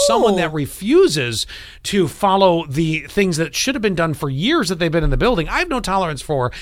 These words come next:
Speaker 1: and you're gonna get a snarky remark from me because
Speaker 2: Mm.
Speaker 1: you should have just done your job right. But that's a different story for another day. We'll get into that someday.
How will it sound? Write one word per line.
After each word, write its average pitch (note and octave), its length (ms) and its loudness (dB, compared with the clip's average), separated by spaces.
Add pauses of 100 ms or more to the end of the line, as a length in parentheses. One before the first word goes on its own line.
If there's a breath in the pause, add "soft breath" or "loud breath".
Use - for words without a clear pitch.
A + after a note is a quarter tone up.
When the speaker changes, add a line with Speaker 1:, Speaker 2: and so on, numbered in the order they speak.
(160 loud breath)
Speaker 1:
and G3 200 2
you're F#3 140 4
gonna F3 220 2
get D3+ 140 0
a C#3 40 0
snarky C3 420 -2
remark B2+ 340 0
from A2+ 180 -6
me G#2 100 -4
because B3 360 -2
Speaker 2:
Mm. A3 60 -6
Speaker 1:
you C3 60 -4
should E3 160 -2
have D3 80 -8
just C3+ 140 -6
done C#3 160 -2
your C3 80 -6
job A#2+ 320 -4
right. F#3+ 220 -2 (260 loud breath)
But G4+ 140 -2
that's B4+ 200 2
a F4+ 60 0
different G#3 320 -2
story D3+ 280 2
for D3 180 -4
another C#3+ 260 0
day. A#2+ 180 -2
We'll E3 160 0
get D#3+ 160 -2
into B2+ 200 -2
that A2+ 200 -4
someday. B2 320 -4